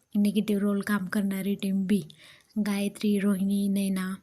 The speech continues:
आणि तो विवेक म्हणतो, "ह्याने सुद्धा मातीच खाल्ली या विवेकने पण, हे एक धड नीट नाही आहे. आता आपण दोघे एक काम करू, यांना कोणतंच काम सांगायचं नाही. आता डायरेक्टली तू आणि मी आपण दोघीच जाऊयात."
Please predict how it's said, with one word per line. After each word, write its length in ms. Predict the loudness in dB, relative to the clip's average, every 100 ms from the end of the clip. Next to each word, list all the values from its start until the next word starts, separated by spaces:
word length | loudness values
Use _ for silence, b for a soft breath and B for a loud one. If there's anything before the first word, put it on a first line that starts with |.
| _ _ _ _ _ _ _ -16 -4
आणि 220 | 0 0 0
तो 80 | 0
विवेक 480 | 2 0 -2 -2 0
म्हणतो, 360 | 2 0 -4 -4
"ह्याने 300 | -2 0 0
सुद्धा 280 | 0 0 2
मातीच 360 | 0 0 -4
खाल्ली 240 | 0 0 0
या 120 | -2
विवेकने 440 | 0 -2 -2 -4 -4
पण, 200 | -4 -10 B B B B B
हे 100 | -2
एक 140 | 0 0
धड 140 | 2
नीट 200 | 2 0 -2
नाही 260 | -4 -2 -4
आहे. 80 | -8 B B B -10
आता 200 | -4 -2
आपण 260 | 0 2
दोघे 220 | 2 2
एक 200 | 0 0
काम 160 | -4 -4
करू, 280 | -4 -4 -2
यांना 300 | -2 -2 -4
कोणतंच 460 | -2 -2 0 0
काम 240 | 2 2 2
सांगायचं 440 | -2 -4 -4 -6
नाही. 120 | -6
आता 200 | -8 -6
डायरेक्टली 480 | -4 -2 -2 -2 -2
तू 180 | 0 0
आणि 240 | 0 0
मी 160 | 0 -2
आपण 300 | -4 -2 -2
दोघीच 320 | 0 0 -2
जाऊयात." 400 | -2 -4 -8 -12